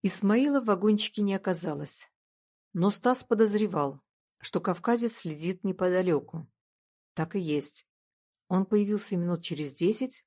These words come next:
промокший и с автоматом на изготовку. «Это кто?» — ткнул он стволом в Димарика.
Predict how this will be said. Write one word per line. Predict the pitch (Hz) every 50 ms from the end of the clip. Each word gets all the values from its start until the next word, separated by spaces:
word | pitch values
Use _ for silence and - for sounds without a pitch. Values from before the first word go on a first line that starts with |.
| _
промокший | - 165 170 165 165 180 233 233 - - - 233 220
и | - - 165
с | 160 -
автоматом | 170 160 - - 156 156 170 185 - 196 180 180
на | 180 175
изготовку. | 175 160 - - 175 175 - 151 139 - - _ - 135 131 - _ _ _ _ _ _ _ _ _ _ _ -
«Это | 196 214 214 208 208 151
кто?» — | - - - - 214 208 - - - _ _ _ _ _ _ _ _ _ _ _
ткнул | - - - - - 190 180 160
он | 156 165
стволом | 151 - - - 170 156 151 151 160 156
в | 135 139
Димарика. | 147 151 151 165 180 214 233 226 233 - 233 240